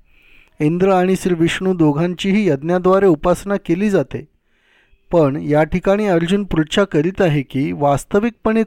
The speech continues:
कोण यज्ञाधिपती आहे आणि जीवाच्या शरीरात तो कसा निवास करीत आहे.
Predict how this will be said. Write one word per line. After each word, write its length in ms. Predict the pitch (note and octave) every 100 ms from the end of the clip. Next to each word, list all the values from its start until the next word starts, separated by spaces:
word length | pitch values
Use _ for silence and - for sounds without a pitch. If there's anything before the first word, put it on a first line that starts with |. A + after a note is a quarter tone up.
| -
कोण 240 | G#3 A#3
यज्ञाधिपती 840 | G#3+ D3+ D#3 F3+ G3 A3 F3+ - D3
आहे 280 | B2 A2 D3 _ _ _ _
आणि 180 | D3 E3
जीवाच्या 500 | D3+ C3+ D3+ E3 F#3+
शरीरात 420 | F3+ E3 D#3 F3+ F3+
तो 80 | G#3
कसा 360 | G3+ F3 - A3+
निवास 360 | G#3+ F#3 D#3+
करीत 300 | - C3+ B2+
आहे. 200 | B2 G#2+